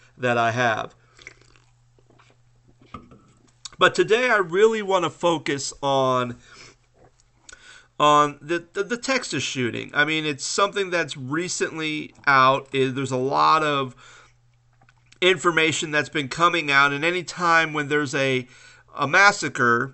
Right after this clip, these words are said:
or a shooting, whether it's at a school, at a church, publicly, there's a lot of these things that always goes back to gun laws.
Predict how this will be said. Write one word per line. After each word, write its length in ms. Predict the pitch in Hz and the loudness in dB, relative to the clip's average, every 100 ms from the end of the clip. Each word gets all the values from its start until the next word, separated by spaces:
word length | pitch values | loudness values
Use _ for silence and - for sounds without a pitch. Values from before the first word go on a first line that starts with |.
| _ | _
or 240 | 139 131 | 0 2
a 60 | 123 | 2
shooting, 600 | - 208 208 156 143 139 | -2 -4 -2 -2 -2 0
whether 340 | 139 131 131 | -2 0 0
it's 340 | 127 123 - - _ _ | -2 -4 -12 -12 _ _
at 160 | 127 123 | -2 -2
a 80 | 113 | -4
school, 680 | - - 175 170 165 165 - | -8 4 4 6 4 0 0
at 140 | 123 | 0
a 80 | 117 | 0
church, 880 | 113 - 175 170 160 160 156 - - _ _ _ _ _ _ _ - | -6 -6 0 2 4 2 -2 -12 -12 _ _ _ _ _ _ _ -16
publicly, 960 | - 175 175 175 170 165 165 160 160 151 - _ _ _ _ _ _ _ _ _ _ _ _ | 4 6 6 2 2 -2 0 0 -2 -6 -20 _ _ _ _ _ _ _ _ _ _ _ _
there's 200 | 139 143 | -2 0
a 60 | 151 | 0
lot 540 | 156 180 196 220 214 - | 2 6 8 8 4 0
of 300 | 170 147 139 | 0 0 -4
these 420 | 147 139 131 - | -2 -2 -6 -10
things 1040 | - - 196 208 156 120 117 123 135 - _ _ _ _ _ - | -16 -4 -2 0 -2 -2 -4 -10 -12 -14 _ _ _ _ _ -2
that 300 | 139 143 - | 4 4 4
always 840 | 165 196 214 196 180 170 156 143 - _ _ _ | 2 6 6 4 4 2 0 -10 -20 _ _ _
goes 280 | 139 156 147 | 2 2 2
back 440 | 127 151 147 - - | 0 0 0 -2 -12
to 480 | - 139 135 123 | -4 -2 0 -2
gun 360 | - 127 131 123 | -6 0 2 2
laws. 540 | 117 - - - - | -6 -8 -12 -16 -20